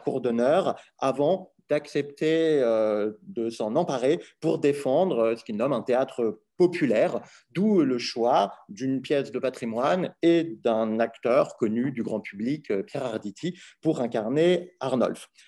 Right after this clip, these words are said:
Je cite, euh, un extrait d'entretien à La Croix, euh, en juillet deux mille un, donc, euh, de Bezas. « Il faut des œuvres qui préexistent dans la conscience de chacun,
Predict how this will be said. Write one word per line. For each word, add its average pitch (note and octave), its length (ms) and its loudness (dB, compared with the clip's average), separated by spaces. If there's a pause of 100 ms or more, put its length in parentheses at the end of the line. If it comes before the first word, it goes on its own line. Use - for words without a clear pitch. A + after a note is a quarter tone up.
(140)
Je C3 180 0
cite, F3+ 480 -2
euh, B2+ 120 8
un B2 120 2
extrait C3 320 -2
d'entretien C3+ 960 -2
à A#2 120 0
La A#2 120 2
Croix, C3 540 2
euh, G#2 200 2
en A2 80 -4
juillet B2+ 420 -2
deux A#2 140 -4
mille G#2+ 240 -4 (100)
un, A3+ 240 -2 (200)
donc, G#2+ 260 -6
euh, G2+ 80 0
de G#2 440 -2
Bezas. « F#3+ 420 2 (520)
Il D#3 120 -4
faut B3 160 4
des D3+ 160 4
œuvres F#3 280 6
qui C#3+ 160 -6
préexistent D#3+ 640 0
dans B2 140 -2
la A2 120 0
conscience D3 520 -6
de A2 120 -2
chacun, E3 600 0